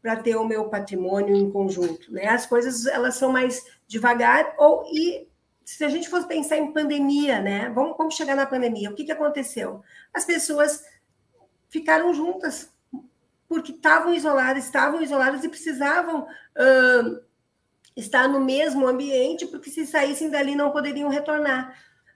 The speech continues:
Mas nem por isso a-, elas queriam formar uma família, elas não queriam, aqu-, aquilo não era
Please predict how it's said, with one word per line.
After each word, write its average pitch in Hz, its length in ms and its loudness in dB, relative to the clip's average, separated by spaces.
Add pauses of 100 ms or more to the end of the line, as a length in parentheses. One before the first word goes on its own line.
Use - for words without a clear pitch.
(120)
Mas 539 180 4
nem 339 180 0
por 302 180 -2
isso 285 680 -6
a-, 302 300 -4
elas 294 240 -2
queriam 311 800 0 (200)
formar 226 880 0 (120)
uma 269 180 -2
família, 330 460 -4
elas 202 260 -6
não 240 80 -2
queriam, 269 380 -4
aqu-, 302 160 -4
aquilo 269 300 -10
não 285 120 -2
era 285 460 -6